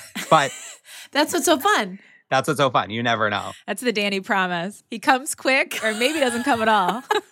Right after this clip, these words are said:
Speaker 3: But it's a surprise either way, to him and to you. <laughs>
Speaker 2: So that's number one. Number two, we had so much fun playing around with chat G P T, and we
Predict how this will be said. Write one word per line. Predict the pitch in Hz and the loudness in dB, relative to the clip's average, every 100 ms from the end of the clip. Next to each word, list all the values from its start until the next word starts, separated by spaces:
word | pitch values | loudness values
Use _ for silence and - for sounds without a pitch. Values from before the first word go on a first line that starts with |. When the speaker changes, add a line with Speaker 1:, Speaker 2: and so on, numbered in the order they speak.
| 466 - 440 - 330 - 349 - 302 | -4 -4 -8 -6 -8 -6 -8 -8 -6
Speaker 3:
But | 285 339 254 - | 2 4 2 -4
it's | 247 | -6
a | 277 | -4
surprise | 277 - 285 277 | -4 0 2 2
either | 254 233 | -2 -4
way, | 240 220 185 | 0 0 0
to | 262 | 0
him | 254 247 247 | 2 2 2
and | 226 277 277 | 2 0 0
to | 214 | 0
you. | 247 240 214 | 0 0 0
<laughs> | 220 - - 427 - - 523 - - - | -4 -8 -8 -6 -6 -8 -10 -10 -20 -14
Speaker 2:
So | - 147 | -4 0
that's | 175 | 0
number | 214 190 | 0 2
one. | 165 147 147 - | 2 2 -2 -4
Number | 151 143 | -2 -2
two, | 127 208 208 180 147 135 135 _ - | 0 4 4 4 2 0 -2 _ -8
we | 127 | -4
had | 127 | 0
so | 156 | 2
much | 165 160 | 2 2
fun | 139 120 117 117 110 _ | 0 2 0 -4 -10 _
playing | 120 110 | -6 -2
around | 107 | -2
with | 101 | -2
chat | - 95 | -2 -6
G | 90 95 | -4 -8
P | 92 | -8
T, | 98 98 92 98 - - _ _ | -4 -4 -6 -10 -20 -20 _ _
and | - 113 107 101 98 98 - | -6 -2 0 0 -4 -6 -4
we | 123 143 | 0 0